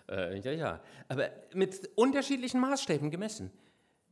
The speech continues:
Ist Jesus wirklich in allem der Erste? Oder? Pünktchen, Pünktchen, Pünktchen, Fragezeichen. Ausrufezeichen, Gedankenstreich. Wenn Jesus nicht der Erste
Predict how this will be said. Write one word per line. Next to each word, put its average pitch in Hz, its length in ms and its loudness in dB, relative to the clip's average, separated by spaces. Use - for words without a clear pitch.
Ist 143 200 2
Jesus 151 340 -4
wirklich 113 360 -4
in 190 120 -6
allem 202 280 -4
der 208 140 -8
Erste? 214 520 -8
Oder? 123 480 -4
Pünktchen, 135 360 -4
Pünktchen, 117 340 -6
Pünktchen, 156 340 -10
Fragezeichen. 160 720 -12
Ausrufezeichen, 151 640 -10
Gedankenstreich. - 680 -14
Wenn 117 160 -4
Jesus 156 380 -8
nicht - 460 -6
der 104 160 -4
Erste 131 540 -4